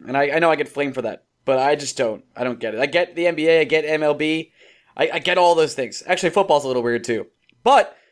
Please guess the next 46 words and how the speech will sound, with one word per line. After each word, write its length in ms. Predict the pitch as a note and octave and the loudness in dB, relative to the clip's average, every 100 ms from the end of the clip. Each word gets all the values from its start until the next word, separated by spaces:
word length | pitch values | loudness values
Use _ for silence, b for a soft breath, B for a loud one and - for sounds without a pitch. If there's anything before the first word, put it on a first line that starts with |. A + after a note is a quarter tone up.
| b b | b b
when, 180 | G#3+ | -2
when 120 | A3 A3 | 0 0
it 40 | |
comes 160 | A#3+ B3 | -2 0
to, 40 | |
like, 140 | F3+ C#3+ | 0 0
evaluating 580 | D3 C#3 D3+ E3 E3 | -2 0 0 0 -4
player 260 | - D3+ D#3+ | -4 -2 -2
talent 280 | D#3 C#3+ E3+ | 0 0 0
in 60 | |
the 100 | C#3+ | -2
N 80 | C#3+ | -4
H 160 | C#3 C#3+ | -2 0
L, 280 | D#3 G3+ D3 | 0 0 -2
when 320 | D3 C#3+ C3+ | -4 -4 -6
you 120 | C#3+ | -6
tell 160 | E3 D#3+ | -2 0
me 80 | |
he 60 | D#3 | 0
has, 200 | D3+ B2 | -2 -4
he 140 | C3+ | -14
has 100 | E3 | -12
value, 320 | A#2+ C3+ G3+ B3 | -4 -2 0 -4
I'm 60 | |
like, 160 | C3 - | -8 -12
"What, 180 | - - | -14 -6
how? 360 | F#3 G#3+ - _ _ | -4 -4 -8 _ _
What, 260 | C#3 D#3+ C3+ | -14 -14 -2
what 140 | E3 | 0
do 60 | G3+ | 0
you, 160 | E3 F#3 | -2 0
I 80 | F#3+ | 0
don't 100 | A#3 | 2
want 80 | F3 | 2
the 80 | |
Rangers 260 | D#3 E3 D3+ | 0 0 -4
to, 100 | C3 _ - | -8 _ -2
we'll 160 | G3+ C#4 | 0 2
take 160 | A3+ | 0
the 80 | F3 | -2
salary 480 | - E3 C4 E3+ D#3+ | 0 2 4 4 2
if 80 | D3+ | -2
you 80 | |
give 160 | C#3 F#3+ | 0 2
us 140 | B3 | 4
something, 340 | D3 A2+ C#3 | 2 -2 -4